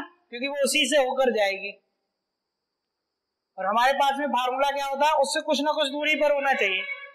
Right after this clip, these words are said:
अब वो same उसी बिन-, उसी पर ही है, तो चुंबकीय क्षेत्र क्या मानेंगे वहां पर, ज़ीरो। तो बचा आप कौन सा भाग,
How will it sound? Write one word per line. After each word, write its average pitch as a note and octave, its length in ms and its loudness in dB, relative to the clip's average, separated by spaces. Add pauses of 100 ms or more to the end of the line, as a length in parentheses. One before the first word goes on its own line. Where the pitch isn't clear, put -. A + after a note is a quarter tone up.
(1000)
अब G3+ 80 -6
वो A3+ 100 0
same D4 280 0
उसी C#4+ 220 0
बिन-, B3+ 400 -4
उसी C4 240 -2
पर C4 200 4
ही A#3+ 140 2
है, B3 180 -4
तो - 680 -20
चुंबकीय B3 380 -2
क्षेत्र C4 280 -6
क्या C4 140 -2
मानेंगे C4 320 -2
वहां C4+ 180 -6
पर, D#4+ 180 0 (320)
ज़ीरो। E3+ 280 -8 (1500)
तो C#4 120 0
बचा D4+ 300 2
आप D4 160 2
कौन D4+ 220 -2
सा D4+ 160 0
भाग, C4+ 300 4